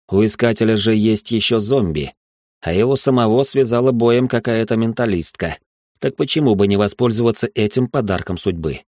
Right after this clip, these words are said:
Ввязавшись в бой, я немного пожалел, что нельзя выложиться на полную и расправиться с этой зеленой парочкой в пару взмахов.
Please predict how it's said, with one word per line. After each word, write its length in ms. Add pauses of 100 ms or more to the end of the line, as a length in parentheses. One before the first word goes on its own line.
(500)
Ввязавшись 720
в 100
бой, 420 (200)
я 140
немного 460
пожалел, 500
что 180
нельзя 380
выложиться 500
на 140
полную 560 (280)
и 40
расправиться 600
с 100
этой 220
зеленой 360
парочкой 500
в 100
пару 240
взмахов. 640